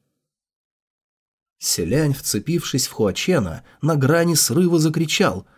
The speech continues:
«Что это значит?» «Мне просто придётся немного отдохнуть. Ничего страшного, Г Г, не надо бояться». «Как я могу не бояться?»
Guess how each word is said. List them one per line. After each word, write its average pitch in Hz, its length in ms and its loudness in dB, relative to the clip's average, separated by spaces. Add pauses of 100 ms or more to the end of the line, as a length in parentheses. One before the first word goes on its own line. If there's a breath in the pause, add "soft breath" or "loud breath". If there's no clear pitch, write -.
(300 soft breath)
«Что - 400 4
это 330 180 8
значит?» 302 640 2 (600)
«Мне 131 460 2
просто 131 480 -2
придётся 123 600 0
немного 117 520 2
отдохнуть. 113 640 -4 (400)
Ничего 160 400 0
страшного, 87 640 -2
Г 92 140 -4
Г, 85 260 -12 (360)
не 165 160 2
надо 101 340 2
бояться». 82 760 -8 (500)
«Как 208 320 0
я 208 140 8
могу 226 240 4
не 220 100 6
бояться?» 214 720 2